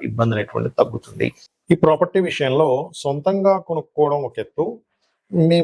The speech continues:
బంధువర్గం నుంచి రావడం అంటే తాత, తండ్రి, మామయ్య, అన్నదమ్ములు,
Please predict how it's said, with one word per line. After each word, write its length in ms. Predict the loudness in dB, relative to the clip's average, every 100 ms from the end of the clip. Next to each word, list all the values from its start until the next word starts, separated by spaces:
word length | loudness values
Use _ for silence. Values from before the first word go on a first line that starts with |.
| 2
బంధువర్గం 480 | 2 0 0 -4 -6
నుంచి 160 | -4 0 2
రావడం 240 | 2 0 -6
అంటే 120 | -4 0
తాత, 180 | 0 0 -2 -4
తండ్రి, 340 | -6 -4 -2 -2
మామయ్య, 320 | -2 -2 -2 -4 -6 _ _ _ -2
అన్నదమ్ములు, 440 | 0 0 -2 -2